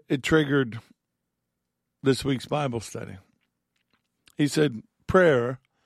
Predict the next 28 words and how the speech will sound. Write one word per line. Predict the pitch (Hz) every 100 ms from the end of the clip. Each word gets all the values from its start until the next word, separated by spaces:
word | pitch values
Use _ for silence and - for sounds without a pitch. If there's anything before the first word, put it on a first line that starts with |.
| _ _
is | 147 131
a |
dialogue, | 139 151 147 135 120 110 107 - _ _ _ _
not | 117 127
a | 135
monologue. | 131 131 120 107 98 92 - _ _ _ _ _ _ _ -
It's | 131
a | 139
two-way | - 175 165 156
conversation | 123 156 151 127 - 151 147 - 123 120
between | 123 - 135 131
you | 139 135 120
and | 113
the | 120
Lord. | 139 127 104 - _ _ _ _ _ _ _ _ _ _ -
If | 139
the | 120
Word | 139 165 175
of | 131
God | 127 151 139
says, | - 151 135 98
'Pray | - 151 143
without | 135 131 127 113
ceasing,'" | - 170 156 131 120 120 135 143
First | - 135 -
Thessalonians | 143 131 127 120 120 117 98
five | 127 120 -
seventeen, | 120 104 98 - 131 110 127